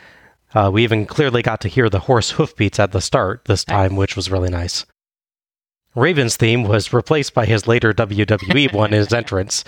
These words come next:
Speaker 2: Yes, it
Speaker 1: They
Speaker 2: did.
Speaker 1: actually do a fair job of it. I'm always kind of impressed with that. They must have access to the actual, uh,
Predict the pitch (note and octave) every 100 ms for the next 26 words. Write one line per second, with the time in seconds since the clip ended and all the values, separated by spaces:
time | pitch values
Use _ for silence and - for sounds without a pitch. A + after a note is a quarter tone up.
0 | - C3+ C3 D3 A#3 G3 C#3+ _ G3+ G#3+
1 | - E3+ C3+ A2 C3+ A2+ G2+ G2+ A2 C3+
2 | A#2 - A#2+ G#2 G2+ - A#2 - G2+ F#2+
3 | F#2+ F#2+ - A2+ B2 - G#2 A2 G#2+ -
4 | A2 - A2 G#2 G#2 G2+ - G#2 G2+ F#2+
5 | A2+ - F#2+ F2+ F2+